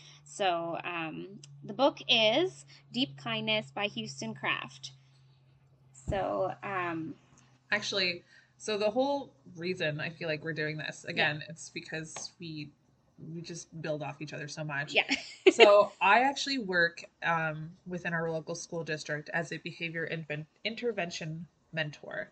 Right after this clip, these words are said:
Speaker 2: So it's a newly appointed position within the school district to help aid students who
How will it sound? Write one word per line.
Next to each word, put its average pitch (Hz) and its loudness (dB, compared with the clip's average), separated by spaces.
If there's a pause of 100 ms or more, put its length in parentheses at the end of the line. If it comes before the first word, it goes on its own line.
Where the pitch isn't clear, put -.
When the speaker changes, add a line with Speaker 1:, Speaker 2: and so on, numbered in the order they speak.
(100)
Speaker 2:
So 165 -4
it's 180 -6
a 185 -6
newly 220 -2
appointed 233 -10
position 165 -6
within 160 -10
the 156 -8
school 160 -12
district 156 -6 (380)
to 190 -4
help 202 2 (120)
aid 180 -2
students 165 -4 (760)
who 226 4